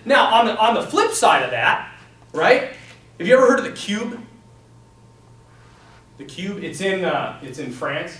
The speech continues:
So you have Notre Dame, but then you also have the Cube. And it's the, the memorial, it's called, like, the Arc de la Défense, right? The,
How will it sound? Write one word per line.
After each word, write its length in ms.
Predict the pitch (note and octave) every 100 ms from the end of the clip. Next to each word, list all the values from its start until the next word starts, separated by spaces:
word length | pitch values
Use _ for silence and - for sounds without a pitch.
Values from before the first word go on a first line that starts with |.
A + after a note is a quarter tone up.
| - _ -
So 140 | -
you 160 | D#3 D#3
have 340 | D#3+ D3+ -
Notre 300 | C#3+ E3 E3+
Dame, 360 | C#3+ C#3 E3+ E3+
but 120 | D3+
then 100 | D3+
you 80 | D3
also 220 | D3+ E3
have 80 | -
the 60 | -
Cube. 380 | - C#3 G#2+ - - _ _ _ _ _ _
And 100 | D3+
it's 220 | D#3+ D#3
the, 520 | - D#3 C#3+ B2+ D#2+ -
the 80 | D3+
memorial, 480 | D3 D3+ E3+ F3+ D3+
it's 100 | -
called, 220 | - D#3
like, 220 | C#3+ C#3
the 300 | C3 A#2 A2+ -
Arc 340 | D3+ D#3 -
de 140 | C3+ C3+
la 180 | C3 A#2+
Défense, 760 | A#2+ D#3+ C#3 - - - - C3
right? 240 | B2+ C3
The, 300 | C3+ A#2 -